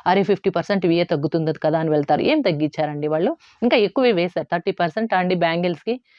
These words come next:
స్టోన్స్ ఉన్న బ్యాంగిల్స్‌కి మళ్ళా స్టోన్ కాస్ట్ ఎక్కువ. ఇక్కడ చూడండి, స్టోన్స్‌కి నాలుగు వేల ఐదు వందలు వేశారు, జీఎస్టీ ఏడు వేల తొమ్మిది వందలు, అంటే ఒక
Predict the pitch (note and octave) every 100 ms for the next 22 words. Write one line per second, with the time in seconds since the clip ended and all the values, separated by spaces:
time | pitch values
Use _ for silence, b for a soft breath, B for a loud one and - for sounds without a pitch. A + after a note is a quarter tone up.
0 | b - G#3 G#3+ G#3 F#3+ F#3 F#3 F#3 F#3+
1 | G3 G#3+ F3+ G#3+ - F#3+ G#3+ F#3 F3 -
2 | D#3 E3 - - D#3 F#3+ F3+ C#3+ - b
3 | b - G#3+ G#3 - G#3+ F3 F3 F#3 F3+
4 | F3+ F3 E3+ E3 D#3 D#3+ F3 F3+ D3+ E3
5 | C#3+ D3+ F3 F#3 E3 E3+ E3 E3 E3+ E3
6 | D#3+ E3 D#3+ D#3 E3+ E3+ D#3+ D#3+ G#3 A3+
7 | B B -